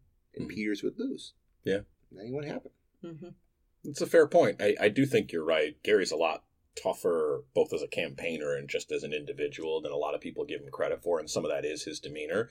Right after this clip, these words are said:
Speaker 1: Mm-hmm.
Speaker 2: Um, you know, you brought up the military background thing. I mean, that's, you know, that was one of the things that the James campaign really emphasized,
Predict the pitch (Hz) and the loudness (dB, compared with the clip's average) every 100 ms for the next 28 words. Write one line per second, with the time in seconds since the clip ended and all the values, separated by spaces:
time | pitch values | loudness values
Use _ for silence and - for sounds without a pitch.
0 | - 104 101 - 82 76 107 101 98 117 | -10 -16 -10 0 2 4 2 2 8 8
1 | 90 87 131 165 101 85 78 82 85 80 | 8 6 10 10 10 4 4 0 0 -4
2 | 76 90 80 82 82 82 82 - - - | -2 -2 -2 -4 -2 -2 -2 -6 -10 -18
3 | - - - - _ 117 104 104 98 101 | -20 -20 -20 -20 _ 8 10 8 6 4
4 | 92 85 87 82 - 78 76 80 82 - | 2 2 -2 -4 -6 -8 -4 -6 -6 -6
5 | 82 80 82 78 80 76 80 113 135 - | -6 -6 -8 -4 -2 -2 -2 0 0 0
6 | 76 76 85 | -2 -2 -6